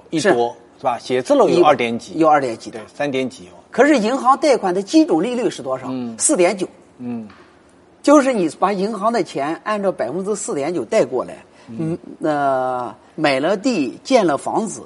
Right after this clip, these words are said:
Speaker 2: 辛辛苦苦建了房子，
Speaker 1: 嗯。嗯。
Speaker 2: 你真正租着出去，
Speaker 1: 嗯。
Speaker 2: 它的回报率只有百分之一。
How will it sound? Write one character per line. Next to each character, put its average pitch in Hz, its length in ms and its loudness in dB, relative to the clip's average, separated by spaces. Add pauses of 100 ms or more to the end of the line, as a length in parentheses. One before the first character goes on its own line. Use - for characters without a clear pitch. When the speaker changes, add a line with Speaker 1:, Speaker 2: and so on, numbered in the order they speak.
Speaker 2:
辛 214 120 -10
辛 202 80 -6
苦 180 120 -4
苦 - 20 -6
建 214 180 -4
了 131 80 -8
房 123 240 -8
子， 147 160 -10 (120)
Speaker 1:
嗯。 143 200 -14
嗯。 123 80 -14
Speaker 2:
你 170 140 0
真 349 280 8
正 285 160 6
租 247 160 -6
着 165 140 -2
出 185 180 -4
去， 147 180 -14 (160)
Speaker 1:
嗯。 117 280 -14 (480)
Speaker 2:
它 185 160 -6
的 170 80 -4
回 139 160 -8
报 165 140 -4
率 135 200 -6
只 - 80 -10
有 147 60 -4
百 - 120 -10
分 127 140 -12
之 135 60 -12
一。 143 240 -12